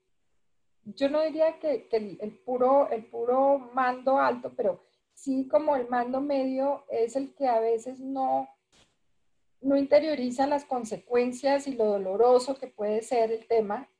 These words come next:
eh, en una investigación. Em, entonces, pues, no, no ha surtido el efecto que, que ha surtido en otras jurisdicciones el tema de las delaciones, en donde yo acuso al otro para obtener beneficios.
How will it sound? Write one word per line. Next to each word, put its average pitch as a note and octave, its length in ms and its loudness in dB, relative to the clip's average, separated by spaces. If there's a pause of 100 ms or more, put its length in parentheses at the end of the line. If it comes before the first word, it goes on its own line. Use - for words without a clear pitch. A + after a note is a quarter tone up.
eh, F#3 480 -2 (440)
en G#3+ 140 -6
una G3+ 160 -6
investigación. G3+ 800 -6 (640)
Em, F3 720 -6 (200)
entonces, A3 880 -2 (180)
pues, A3+ 320 -2 (340)
no, A#3+ 480 0 (100)
no A#3 240 4
ha A#3+ 80 4
surtido C4+ 560 -2
el C4+ 80 0
efecto A#3 520 -2
que, G#3 340 -4
que G3 100 -4
ha F3 60 -2
surtido G#3+ 440 -4
en G#3+ 100 -4
otras G#3+ 300 -4
jurisdicciones G3 760 -8
el A3 120 -8
tema G3 320 -4
de G#3+ 100 0
las F#3+ 180 -2
delaciones, G#3+ 760 0 (400)
en G#3+ 140 -4
donde F#3+ 320 -2
yo F#3+ 120 2
acuso G#3 420 -2
al A3 140 4
otro A3 340 2
para G3 200 0
obtener F3+ 320 -12
beneficios. G#3+ 560 -10